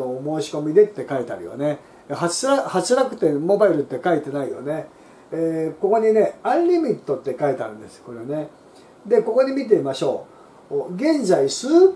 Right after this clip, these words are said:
パー放題から、アンリミットへの移行を考えてる。ちゃんとこの漢字五文字さんは、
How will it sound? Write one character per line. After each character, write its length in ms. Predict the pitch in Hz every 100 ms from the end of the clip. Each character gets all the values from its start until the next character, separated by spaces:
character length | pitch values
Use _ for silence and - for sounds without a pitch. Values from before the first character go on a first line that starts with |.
| -
パ 60 | 370
ー 300 | 349 349 247
放 420 | 339 339 320 285
題 380 | 240 185 156 135
か 280 | - 139 135
ら、 420 | 196 202 - - - - - - - - - - - - - - - - - - - -
ア 180 | 202 277
ン 180 | 330 330
リ 160 | 330
ミ 100 | 330 285 226
ッ 60 | 175 175
ト 200 | 170 170 170
へ 140 | 190
の 200 | 202 247
移 140 | 185 170
行 440 | - 165 160 220
を 40 | 226
考 220 | 190 175 170
え 60 |
て 100 | 147
る。 200 | 127 160
ち 120 | 208 294
ゃ 60 | 392
ん 80 | 370
と 140 | 381
こ 100 | 349
の 140 | 330 -
漢 240 | 269 277
字 120 | 240
五 140 | 277 285
文 140 | 247
字 100 | 170
さ 180 | 165 127
ん 120 | 127
は、 300 | 160 151 -